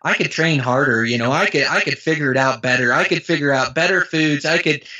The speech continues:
you know, I could do better." And, and you always get done and wish you pre-, had prepared more. But right now in this off season, it is the time to improve. I mean,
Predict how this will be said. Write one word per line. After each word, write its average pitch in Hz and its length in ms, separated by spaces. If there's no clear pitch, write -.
you 160 80
know, 139 200
I 185 140
could 185 200
do 170 220
better." 139 340
And, 135 260
and 143 200
you 156 100
always 180 480
get 170 220
done 147 240
and 131 120
wish 147 220
you 143 160
pre-, 147 200
had 143 200
prepared 135 420
more. 170 240
But 147 220
right 190 260
now 180 360
in 151 100
this 139 240
off 151 260
season, 127 420
it 170 200
is 233 260
the 175 120
time 170 320
to 160 100
improve. 147 480
I 139 120
mean, 151 260